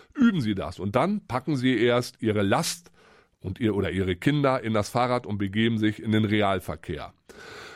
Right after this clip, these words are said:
Ja, das dreirädrige Lastenrad, ähm, für die Fahrpraxis ist zu wissen, die Fahrt mit einem dreirädrigen Lastenrad kann sich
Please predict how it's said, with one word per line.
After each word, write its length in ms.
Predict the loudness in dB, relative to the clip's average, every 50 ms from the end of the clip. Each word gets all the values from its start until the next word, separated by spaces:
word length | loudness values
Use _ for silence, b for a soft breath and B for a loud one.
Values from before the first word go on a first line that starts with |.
| B B
Ja, 220 | 2 2 2 4
das 180 | 2 0 -2 -2
dreirädrige 800 | -4 -2 0 2 2 2 2 2 0 0 0 -2 -4 -2 0 0
Lastenrad, 880 | 2 2 0 -2 -4 -8 -8 -8 -6 -4 -2 -2 -2 -2 -4 _ -20 _ _ -4
ähm, 440 | 2 4 4 4 4 2 -2 -4 -8
für 200 | -12 -4 0 2
die 80 | 2 2
Fahrpraxis 760 | 4 2 2 2 2 0 0 0 0 0 2 0 -4 -4 -2
ist 140 | -2 -4 0
zu 160 | 2 2 4
wissen, 320 | 4 4 2 2 0 0
die 120 | 0 0 0
Fahrt 360 | 2 2 2 2 2 2 0
mit 160 | -2 -4 -2
einem 240 | -2 -2 0 0 0
dreirädrigen 840 | 0 2 2 2 2 2 2 2 2 2 2 2 2 2 4 4 2
Lastenrad 640 | 2 0 0 -2 -4 -4 0 0 0 0 0 -4 -4
kann 180 | -2 -2 0 0
sich 220 | 0 -2 -2 -4